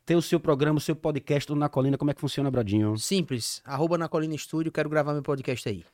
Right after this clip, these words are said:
Speaker 1: É isso aí. Então vamos continuar faturando. Fechou?
Speaker 2: Bora. Fechou.
Speaker 1: Ó, eu queria falar sobre a turma que chega junto com a gente, faz o nosso projeto acontecer. São eles, Ricardo Sá,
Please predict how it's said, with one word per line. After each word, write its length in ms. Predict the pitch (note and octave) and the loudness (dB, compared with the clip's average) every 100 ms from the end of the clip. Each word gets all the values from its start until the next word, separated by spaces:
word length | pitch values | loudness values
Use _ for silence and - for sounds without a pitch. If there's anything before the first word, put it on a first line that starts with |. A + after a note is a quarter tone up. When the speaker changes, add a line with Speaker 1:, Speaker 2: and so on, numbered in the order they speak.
| _ - | _ -4
Speaker 1:
É 80 | |
isso 180 | A2 - | -2 -2
aí. 220 | A#3 A#2+ | 0 2
Então 140 | G2+ C3+ | 0 -2
vamos 140 | E3 | -2
continuar 320 | E3+ E3+ F3 F3+ | -4 -2 0 2
faturando. 600 | G3 G3+ G#3+ D#3+ B2+ A2+ | 2 6 8 8 8 4
Fechou? 240 | C3 B2+ | 2 4
Speaker 2:
Bora. 180 | A2 A#3 - - | 6 4 0 -6
Fechou. 300 | D#3+ - B2+ | -4 -2 8
Speaker 1:
Ó, 120 | G3 A3+ | 12 12
eu 80 | |
queria 180 | - A#3+ | 12 10
falar 160 | A3+ A#3+ | 10 8
sobre 180 | A#3 A3+ | 8 4
a 40 | |
turma 200 | A3 A3+ | 4 0
que 140 | A3 | 0
chega 360 | - - A3 A3 | 2 4 6 4
junto 280 | F3 G3+ - | 2 -2 2
com 100 | G3+ | 2
a 80 | F3 | 4
gente, 260 | D#3+ F#3+ | 4 2
faz 140 | - F3 | 4 4
o 40 | |
nosso 160 | F#3 - | 2 2
projeto 260 | F3 F3 | 0 0
acontecer. 600 | F3 D#3+ D3 - D#3+ F3 - _ _ _ | 0 -4 -4 -4 -2 -2 -6 _ _ _
São 280 | - D#3 C#3+ | -4 2 4
eles, 440 | D#3+ D#3+ A#2+ - - _ _ | 6 6 4 0 -10 _ _
Ricardo 540 | - C3 - F#3+ F3 D3 | -4 -2 4 6 6 4
Sá, 360 | - D#3+ E3 | 2 2 2